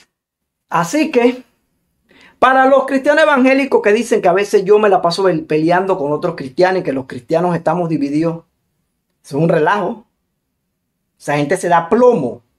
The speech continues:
Y eso es público. Eso está al acceso de todos en YouTube. ¿Se imaginan las guerras que deben haber internas? ¡Ay, mi madre!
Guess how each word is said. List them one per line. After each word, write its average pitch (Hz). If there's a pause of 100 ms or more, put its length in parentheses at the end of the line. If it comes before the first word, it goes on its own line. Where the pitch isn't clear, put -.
(720)
Y 254
eso 269
es 294
público. 262 (400)
Eso -
está -
al 190
acceso 311
de 254
todos 285
en 240
YouTube. 330 (1040)
¿Se 269
imaginan 269
las 277
guerras 302
que 233
deben 262
haber 254
internas? 147 (1200)
¡Ay, 202
mi 254
madre! 165